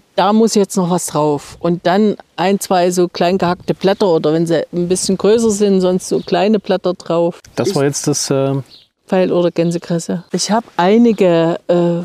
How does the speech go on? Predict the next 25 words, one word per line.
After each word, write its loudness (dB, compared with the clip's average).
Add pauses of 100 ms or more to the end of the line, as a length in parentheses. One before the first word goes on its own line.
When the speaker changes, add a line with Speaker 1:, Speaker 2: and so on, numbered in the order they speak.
Speaker 1:
Kräutertöpfe 0
dann 2
auch -2
immer 2
noch 0
im -4
Angebot, 0
aber -2
immer 4
nur 4
eine 2
kleine 2
Menge, 2
weil -2
ich 0
natürlich 0
nicht, 0
äh, 2
die 0
Pflanzengärtnerei 2
bin. 0 (440)
Aber 0
auf, -4
auf -6
Nachfrage 0